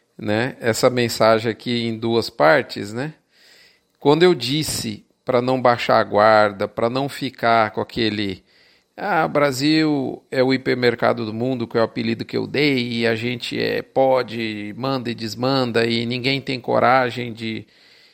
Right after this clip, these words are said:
E aí isso não su-, de ficar sem o Brasil e isso não subir na cabeça, o exemplo que, que causa esse tipo de, de comportamento, que é o que eu estou desaconselhando, né, a euforia desmedida, né,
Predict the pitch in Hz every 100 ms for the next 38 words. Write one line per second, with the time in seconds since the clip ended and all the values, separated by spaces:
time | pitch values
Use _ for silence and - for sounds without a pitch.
0 | _ - 117 120 135 147 143 - 143 147
1 | - - - - 131 - 135 - 127 -
2 | 139 131 120 117 110 147 143 131 131 -
3 | 143 135 - 131 120 127 117 120 131 175
4 | 175 185 185 156 160 175 202 190 _ _
5 | - - - - _ _ - 147 139 -
6 | 147 - 165 190 185 143 139 131 - -
7 | 139 123 110 110 104 110 - 120 - 113
8 | - 107 127 160 165 110 - - 127 127
9 | 143 - 131 120 - - 120 104 104 -
10 | 117 - 110 104 139 147 107 110 113 120
11 | 127 - 127 113 120 139 107 110 107 107
12 | 95 113 143 117 104 131